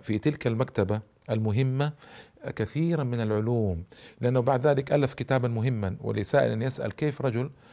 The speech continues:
مملوك رقيق عبد يباع ويشترى يترقى إلى درجة الوزارة العظمى،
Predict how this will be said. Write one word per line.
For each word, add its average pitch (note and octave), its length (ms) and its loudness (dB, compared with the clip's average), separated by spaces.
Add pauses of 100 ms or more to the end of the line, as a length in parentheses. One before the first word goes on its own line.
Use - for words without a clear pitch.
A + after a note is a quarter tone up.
(200)
مملوك B2 500 2 (420)
رقيق C3 560 2 (180)
عبد A2 320 6
يباع C3 300 6
ويشترى B2 640 4 (400)
يترقى D3+ 920 6
إلى B2+ 180 6
درجة B2 320 4
الوزارة A#2+ 480 2
العظمى، C3+ 540 2